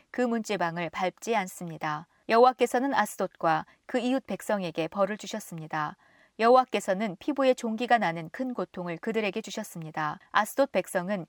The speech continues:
그런 일이 일어나는 것을 보고 말했습니다. "이스라엘 신의 궤를 이곳에 둘 수 없다. 하나님이 우리와 우리의 신 다곤을 벌하고 있다."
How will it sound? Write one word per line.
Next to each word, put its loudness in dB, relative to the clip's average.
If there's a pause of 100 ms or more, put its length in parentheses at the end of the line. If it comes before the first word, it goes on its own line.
그런 6
일이 -2
일어나는 0
것을 -2
보고 -4
말했습니다. -4 (180)
"이스라엘 4
신의 2
궤를 2
이곳에 0
둘 -4
수 -6
없다. 0 (180)
하나님이 4
우리와 4
우리의 2
신 -4
다곤을 -2
벌하고 -2
있다." -2